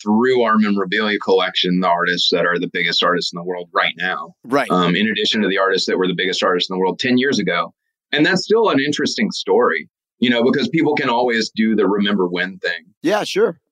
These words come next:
Speaker 1: Remember when Chumbawamba had the biggest hit on the planet? Like,
Speaker 2: <laughs>
Speaker 1: them? Wow, that's interesting. Okay, let's tell that story.
Speaker 2: Here's Chumbawamba's guitar. Yeah, exactly.
Speaker 1: Yeah. <laughs>
Speaker 2: You keep mentioning stories. Uh, that's very, that's, that's very interesting to me. So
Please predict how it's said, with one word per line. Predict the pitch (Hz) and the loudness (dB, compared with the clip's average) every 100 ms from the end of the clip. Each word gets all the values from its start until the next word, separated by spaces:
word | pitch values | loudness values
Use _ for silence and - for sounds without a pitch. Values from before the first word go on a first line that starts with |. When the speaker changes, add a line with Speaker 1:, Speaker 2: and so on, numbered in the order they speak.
| - | 0
Speaker 1:
Remember | 139 190 202 196 | 2 2 2 2
when | 190 | 2
Chumbawamba | 175 180 175 156 139 156 | 0 0 2 4 2 0
had | 156 143 | 0 2
the | 123 101 _ - | 0 0 _ -2
biggest | 127 135 135 | 0 2 0
hit | 135 | -2
on | 131 | 0
the | 117 | -2
planet? | 107 117 143 | -2 -4 -2
Like, | 190 220 185 | 0 0 0
Speaker 2:
<laughs> | |
Speaker 1:
them? | 165 175 254 392 156 - | -2 0 0 0 -6 -4
Wow, | 127 143 | 0 2
that's | 143 170 - | 2 0 0
interesting. | 170 131 - 107 104 113 - - | 0 0 0 -4 -4 -8 -10 -4
Okay, | 120 120 117 | 0 0 0
let's | 120 131 | 0 -2
tell | 143 139 | -2 0
that | 139 151 | 0 -2
story. | - 110 104 | -2 0 4
Speaker 2:
Here's | 139 247 - | 4 2 -2
Chumbawamba's | - 202 190 196 196 202 202 165 | 0 2 2 4 2 2 -2 0
guitar. | 226 - 277 269 160 113 | 0 2 4 4 2 -2
Yeah, | 110 123 | -2 -2
exactly. | 127 113 196 277 | -2 2 4 4
Speaker 1:
Yeah. | - - | 2 -2
<laughs> | - _ _ _ - | -6 _ _ _ -4
Speaker 2:
You | 220 | -4
keep | - 285 320 220 | 0 0 0 0
mentioning | 220 - 208 180 | -2 0 -2 -2
stories. | 135 - - - 139 147 139 104 82 - | -4 -8 -6 2 4 4 0 -4 -10 -10
Uh, | 120 | -6
that's | 127 139 | -4 -6
very, | 151 170 160 | -4 -2 -2
that's, | 147 - | -4 -4
that's | 147 143 - | -8 -8 -10
very | 139 160 | -6 -4
interesting | 151 151 156 143 120 | -4 -8 -8 -6 -6
to | 120 | -4
me. | 120 | -6
So | - - 127 | -4 -2 -2